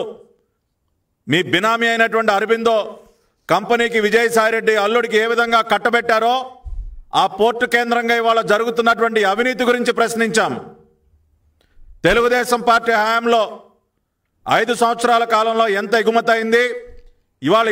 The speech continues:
ఎంత అబ్నార్మల్గా పెరిగిందో దాని గురించి ప్రశ్నించాం. రేషన్ బియ్యం గోడౌన్ల నుంచి వేల బస్తాలు ఎలా మాయమైపోతూ ఉన్నాయో ప్రశ్నించాం. పేదవాడి బియ్యాన్ని ఎదురు ఐదు రూపాయలకి, పది రూపాయలకి ఏ విధంగా కొని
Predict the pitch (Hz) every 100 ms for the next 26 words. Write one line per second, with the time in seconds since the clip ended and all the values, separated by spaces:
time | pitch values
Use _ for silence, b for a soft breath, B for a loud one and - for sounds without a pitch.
0 | 202 220 247 233 190 226 233 240 233 233
1 | 233 214 240 247 247 180 202 247 254 254
2 | 254 220 233 240 233 226 180 117 - -
3 | - _ _ _ _ _ _ _ _ _
4 | _ - 120 226 240 254 233 240 247 202
5 | 160 233 254 254 254 247 226 220 196 233
6 | 254 247 247 254 240 190 B B 117 156
7 | 240 254 208 233 262 262 262 254 262 254
8 | 254 254 247 226 240 240 240 185 - -
9 | - _ _ - _ - - _ _ _
10 | _ _ _ _ 175 240 254 254 254 202
11 | 220 247 247 247 208 147 B - 135 214
12 | 247 233 247 247 254 254 233 214 233 240
13 | 247 254 233 240 247 240 247 247 226 254